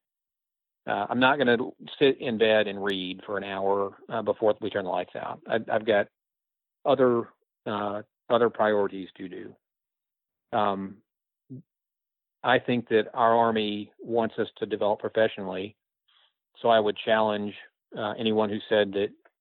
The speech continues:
you know, reading a history book, um, or, or frankly,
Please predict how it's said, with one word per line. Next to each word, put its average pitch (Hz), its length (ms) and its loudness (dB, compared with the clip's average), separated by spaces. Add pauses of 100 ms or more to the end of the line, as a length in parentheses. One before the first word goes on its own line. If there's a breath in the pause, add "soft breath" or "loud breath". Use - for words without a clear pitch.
you 110 100 -10
know, 104 60 -4
reading 113 320 0
a 107 80 -4
history 110 380 -6 (500)
book, 98 380 -2 (840)
um, 98 640 -2 (1080)
or, 131 220 4
or 151 120 6
frankly, 151 560 0